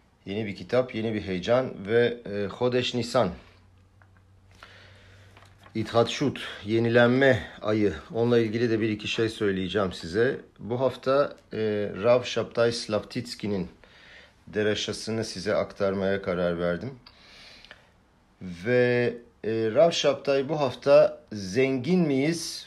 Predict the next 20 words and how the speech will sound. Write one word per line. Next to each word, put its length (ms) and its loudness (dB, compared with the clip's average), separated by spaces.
fakir 320 0
miyiz?" 680 -4
muhabbetine 680 0
giriyor 600 -2
ve 260 -4
bu 80 -6
soruyu 380 -4
soruyor. 420 -8
Ve 600 2
soruyorlar, 640 4
"Ne 60 6
açıdan 480 6
zenginiz 540 -2
veya 180 2
fakiriz? 540 -10
Ne 80 4
olarak 380 4
soruyorsun?" 500 -6
Çünkü 340 -8
zenginlik 720 -2